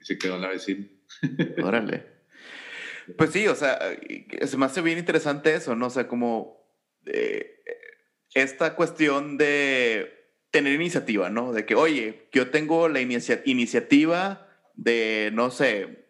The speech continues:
Speaker 2: por ejemplo, los paseos dominicales, ¿no? Voy a cerrar la calle el domingo porque quiero armar una carne asada, o quiero armar un festival, o quiero andar en patineta, o lo que sea", ¿no?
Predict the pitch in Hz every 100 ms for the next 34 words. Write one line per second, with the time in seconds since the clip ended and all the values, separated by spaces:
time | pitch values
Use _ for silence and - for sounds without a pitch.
0 | - 127 135 123 120 110 117 - 120 131
1 | 135 160 139 - 117 107 110 123 113 120
2 | 143 156 135 123 131 139 - 127 135 143
3 | 151 151 151 - - 113 117 135 165 180
4 | 185 175 143 120 - 117 120 135 131 127
5 | 131 135 135 131 143 135 139 151 151 151
6 | 120 107 117 123 123 135 135 - 107 120
7 | 135 151 151 - - - 101 107 110 123
8 | 123 127 135 135 110 113 120 - 143 131
9 | - 95 110 92 95 120 175